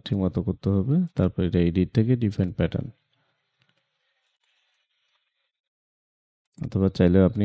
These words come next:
এই যে ছোট করে যদি নিতে চান, ঠিক এভাবে নিতে পারেন। এটা নিলে তখন এটা আবার আলাদা স্টাইল হয়ে যাবে। যে আমরা একবার নিয়েছি আর নিচ্ছি না। তাহলে প্যাটার্নটা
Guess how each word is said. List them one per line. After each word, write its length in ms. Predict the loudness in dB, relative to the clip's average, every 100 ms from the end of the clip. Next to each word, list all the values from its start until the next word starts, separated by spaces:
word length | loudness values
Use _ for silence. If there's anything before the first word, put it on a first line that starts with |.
| 0
এই 60 |
যে 120 | -2 -6
ছোট 220 | -4 -2
করে 240 | 0 0
যদি 240 | 0 0 0
নিতে 240 | -2 -2
চান, 240 | -2 -2 -4 _ _ _ _ _ _
ঠিক 180 | -8 -2
এভাবে 320 | 2 4 4
নিতে 240 | 2 2 2
পারেন। 340 | 2 0 -4 -8
এটা 220 | -6 -2 0
নিলে 240 | 2 2
তখন 200 | 2 0
এটা 160 | 2 2
আবার 160 | 2
আলাদা 340 | 2 2 2 0
স্টাইল 260 | 2 2
হয়ে 160 | 2 0
যাবে। 260 | -2 -8 -14 _ _ _ _ _ _ _ _ _
যে 180 | -16 -14 -16 _ _ _ _ _ -4
আমরা 260 | 2 4
একবার 260 | 4 2 2
নিয়েছি 460 | 4 4 4 2 2
আর 180 | 2
নিচ্ছি 340 | 2 0 0 0
না। 220 | 2 -2 _ _ _ _ _ -20 -20 -20 -20 -20 _ _ _ _
তাহলে 260 | 6 10 10
প্যাটার্নটা 540 | 10 10 8 10 10